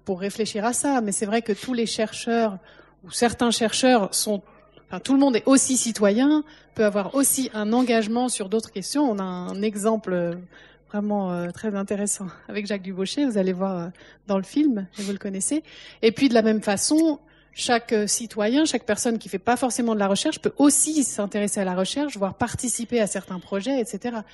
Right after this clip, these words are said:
Il y a des lieux de savoir autres que les lieux, euh, académiques ou les lieux de recherche, d'autres, euh, savoirs qu'on peut aussi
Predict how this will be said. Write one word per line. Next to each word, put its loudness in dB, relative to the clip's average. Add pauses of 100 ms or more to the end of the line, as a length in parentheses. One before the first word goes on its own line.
(340)
Il 2
y 4
a 0
des 2
lieux 2
de 0
savoir 0
autres 2
que -6
les 0
lieux, 2
euh, 2
académiques -4
ou -6
les -4
lieux -2
de -4
recherche, -6 (540)
d'autres, 2
euh, 4
savoirs 2
qu'on -2
peut 0
aussi 0